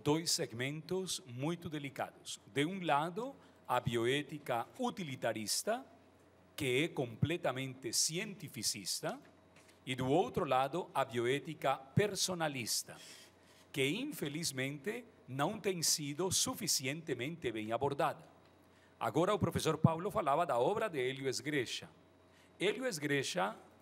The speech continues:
especifica e traz à luz o valor do que é a bioética personalista. Não quer dizer que o top da bioética seja a bioética personalista,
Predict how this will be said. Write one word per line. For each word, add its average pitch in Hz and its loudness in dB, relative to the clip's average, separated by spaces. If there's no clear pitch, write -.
especifica 147 -2
e 143 -2
traz 156 2
à 131 2
luz 135 -2
o 175 2
valor 147 2
do 196 -8
que 127 -2
é 190 2
a 147 4
bioética 151 0
personalista. 135 -2
Não 220 0
quer 214 0
dizer 135 0
que 139 0
o 120 0
top - 4
da 123 2
bioética 139 0
seja 143 0
a 110 0
bioética 120 -2
personalista, 131 -2